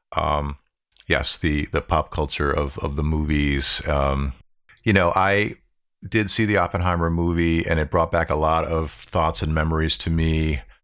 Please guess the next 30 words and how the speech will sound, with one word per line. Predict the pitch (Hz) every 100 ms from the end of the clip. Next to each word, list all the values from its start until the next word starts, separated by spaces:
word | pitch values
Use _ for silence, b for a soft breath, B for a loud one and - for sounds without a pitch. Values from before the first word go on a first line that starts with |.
| _ _ -
about, | 76 78 73 76 - -
um, | - 78 76 73 73 71 82
the | 82
Cold | - 87 78
War | 80 78 76 73
that | 73
I | 73
can | 78 78
remember, | 78 76 78 78 76 76 73 73 -
uh, | 85 78 76
when | 73 78
I | 78
was | 78
a | 80
child | - 78 76 76 76 76
and | 78
into | 78 71
my | 78 76 76 - B B B B B - - - -
late | 90 87
adolescence. | 71 76 85 82 - 80 76 - -
And, | - 78 76 73 -
um, | 76 73 71 65 _ _ _
I | -
think | - 123
there's | 113 107
a | 95
lot | 85 78 -
there. | 71 - - - _ -
I | 82 78
would | 76 73